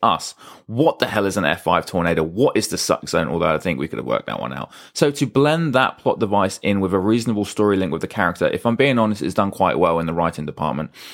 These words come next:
This film is one-way traffic ride that gives audience a thrill, exactly what you're buying your ticket for. Twister sits in the middle of an intense decade in a transitional period between V H S and D V D, practical effects and special effects, and the very idea of an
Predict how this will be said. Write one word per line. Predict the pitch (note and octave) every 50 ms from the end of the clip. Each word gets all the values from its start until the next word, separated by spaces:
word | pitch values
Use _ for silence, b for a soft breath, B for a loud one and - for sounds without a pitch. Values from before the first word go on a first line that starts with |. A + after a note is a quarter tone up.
| B B B B B
This | - C3+ D3 D3 C#3+
film | - D3 D3 D3+ D3+ C#3+
is | - G#2+ A#2+ A2+ G#2+
one-way | G#2+ G#2 G#2+ A2 A2+ B2+ C3 B2+ A#2+ A2+ G#2+
traffic | G#2 - A#2 G2 G2 G#2 -
ride | - F2+ F2 F2 D#2+
that | D2 - F#2
gives | G2+ G2 F2+ - -
audience | - G2 F#2+ F2+ F#2+ F2 - -
a | - -
thrill, | - - - F#2+ D#2+
exactly | E2 E2 - F#2 A#2 C3+ C3+ F#2 - - C3 A#2+
what | A2 A2 -
you're | D2+ G2
buying | F2+ G2+ G2+ G2 F#2+ F#2+
your | F#2
ticket | - - A2 - D#2 -
for. | - F#2 F#2 F#2 B B B B B B -
Twister | - - D#3+ E3 D#3+ - D3
sits | C#3 - C#3+ B2 - -
in | B2
the | A2+ A2+
middle | A#2 A#2+ B2 B2 A#2+ -
of | E2+ F#2
an | G#2 G#2
intense | G2 G#2 - - C3 A#2 F#2 -
decade | - G2 F2 F2+ - F2+ E2+ F2 -
in | F2+ F#2
a | F2+
transitional | E2+ - - A2 G#2 G#2 F2+ G2+ A#2+ B2 - - A#2+ A2 G2+
period | - A2+ G2+ G2 F#2
between | - - - - F2+ F2
V | - G2+ A2
H | G#2+ D#2 - A#2
S | G2 - -
and | G2
D | F#2 F#2 F2
V | F2
D, | E2 F2+ F2 F2 B B B B B B _
practical | - - C#3+ C3+ - - - - A#2+ A2+
effects | A2 - G#2+ - - -
and | G2+ F#2+
special | - - G#2 F#2+ - - F#2+
effects, | E2+ - D#2 - -
and | G2 F#2+
the | F#2
very | A2 A#2 A#2+ - -
idea | G#2 G#2 F#2 G2 G2 F#2
of | E2
an | F2 -